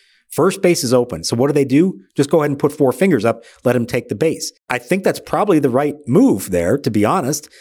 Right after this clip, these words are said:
But it's just so funny that this is a scenario we never could have imagined previously. And then he goes and strikes out the next batter, Montero, on three straight sliders. So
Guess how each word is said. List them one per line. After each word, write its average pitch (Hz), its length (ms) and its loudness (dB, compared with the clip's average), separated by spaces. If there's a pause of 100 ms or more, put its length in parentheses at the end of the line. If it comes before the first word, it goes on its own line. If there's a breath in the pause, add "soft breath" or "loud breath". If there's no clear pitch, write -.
(160 loud breath)
But 131 80 0
it's 127 80 -6
just - 140 -2
so 156 120 2
funny 175 360 -2
that 113 160 -2
this 123 240 0
is 113 100 -2
a 113 160 2
scenario 117 600 0 (300 loud breath)
we 113 120 2
never 123 220 -2
could 120 160 0
have 98 80 -2
imagined 110 600 -2 (300 soft breath)
previously. - 560 0
And 127 180 0
then 160 280 0
he 139 100 0
goes 143 260 2
and 120 120 -4
strikes - 340 -2
out 175 160 0
the 135 80 -2
next 113 220 -2
batter, 120 200 2
Montero, 113 480 2
on 107 80 -2
three 123 240 0
straight 117 280 -2
sliders. 143 480 -2
So 113 200 0